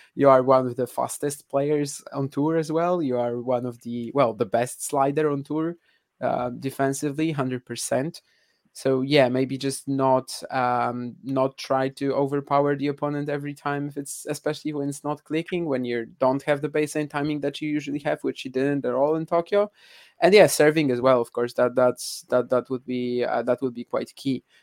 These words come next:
And her drop shot used to be really good, although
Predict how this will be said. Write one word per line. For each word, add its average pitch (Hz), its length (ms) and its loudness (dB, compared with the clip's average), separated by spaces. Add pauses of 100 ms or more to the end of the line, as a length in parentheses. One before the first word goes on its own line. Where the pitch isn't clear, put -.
And 143 140 -4
her 208 120 8
drop 170 280 8
shot 175 180 0
used 156 200 0
to 139 80 -6
be 127 120 -4
really 120 280 0
good, 123 280 -6
although 151 380 4